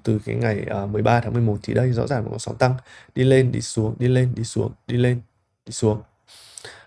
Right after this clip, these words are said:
Và cái nhịp hồi này ở trong thời điểm hiện tại như các bạn đã nhìn thấy, thì tại sao nó lại hồi về cái khu vực này và nó bật lên được? Thì đây nó chính là cái khu vực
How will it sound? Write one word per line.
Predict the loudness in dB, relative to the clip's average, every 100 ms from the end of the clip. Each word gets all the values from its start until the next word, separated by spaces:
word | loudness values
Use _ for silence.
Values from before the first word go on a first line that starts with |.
| _
Và | 6 6
cái | 4
nhịp | 2 2
hồi | 2 4 4 4
này | 2 0
ở | 0
trong | -4 -2
thời | 0
điểm | 0 -2
hiện | -6
tại | -4 -4 -2
như | -4
các | -2
bạn | -2
đã | -2
nhìn | -2 -2
thấy, | -2 -4 -4 _ _ _ _ _
thì | 2 6 8 6 4
tại | 0 2
sao | 2 2
nó | 2
lại | 0
hồi | 2 2 2
về | 0 0 0
cái | -6
khu | -6 -6
vực | -4 -2
này | -2 -2
và | -6
nó | -6
bật | -4 0
lên | 0 2
được? | 0 -2
Thì | -6 0
đây | 2 2
nó | 0 -4
chính | -2 -2
là | -2 -4
cái | -6
khu | -8 -12
vực | -10